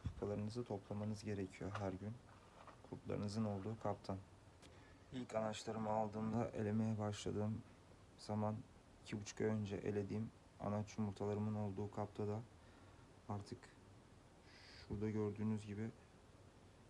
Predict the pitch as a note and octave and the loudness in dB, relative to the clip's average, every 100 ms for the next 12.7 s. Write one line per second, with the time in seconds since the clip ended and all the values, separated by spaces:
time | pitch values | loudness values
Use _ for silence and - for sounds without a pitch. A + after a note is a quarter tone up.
0 | - G#2+ G#2+ - - G2 G#2+ A2 - - | -4 0 0 4 12 12 12 12 6 12
1 | G#2+ G#2+ G2+ - F#2+ A2 B2+ - - - | 12 12 10 6 -2 -2 -4 -10 -20 -20
2 | - - - - - - - - G2+ G#2 | -20 -20 -20 -20 -20 -20 -20 -4 -2 -2
3 | - - - - - G#2+ G2+ G2 G2 - | -4 -12 -14 -10 -2 2 2 0 -4 0
4 | A#2 A2+ G#2+ G#2 G2+ G2 G2 F#2+ F#2+ A#2 | 0 0 0 2 2 2 2 2 0 -2
5 | - - - - - - - - - G#2+ | -6 -18 -20 -18 -18 -18 -14 -12 -8 -8
6 | G#2+ - G#2+ A2+ A2 A2 G#2+ - - G#2+ | -8 -8 -4 -4 -2 -2 -4 -10 -10 -4
7 | G#2+ G#2+ G#2+ G#2+ G#2 G#2+ - - - G#2 | 0 2 2 2 2 0 -4 -10 -4 -2
8 | G2+ - - G#2 G#2 A2 G#2+ G#2+ G#2+ - | -2 -2 -2 0 0 2 2 2 -2 -2
9 | A2 G#2+ - - - - - - - - | -4 -4 -8 -12 -16 -18 -20 -20 -20 -20
10 | - - - - - - - - - G#2 | -20 -20 -20 -20 -20 -20 -20 -12 -6 -4
11 | G#2 A2+ A2 G#2 G2+ G#2 G#2 G#2 G#2 G#2 | -2 0 0 0 -2 -2 0 0 -2 -4
12 | F#2 - F#2+ G2+ A#2 - - | -4 -4 -4 -2 -2 -4 -6